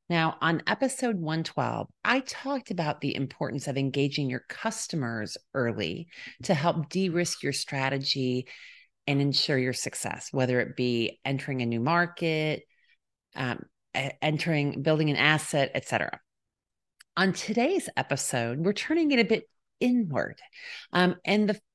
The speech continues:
what I'm talking about today is the importance of engaging your employees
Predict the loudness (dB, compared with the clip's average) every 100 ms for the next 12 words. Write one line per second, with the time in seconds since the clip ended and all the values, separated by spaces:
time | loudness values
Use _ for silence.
0 | _ -2 2 2 2 0 0 0 0 0
1 | 2 2 2 2 2 2 -2 -2 -2 0
2 | 0 0 0 0 -2 -2 -2 -2 -4 -2
3 | -4 -4 -8 -2 0 0 -2 -6 -10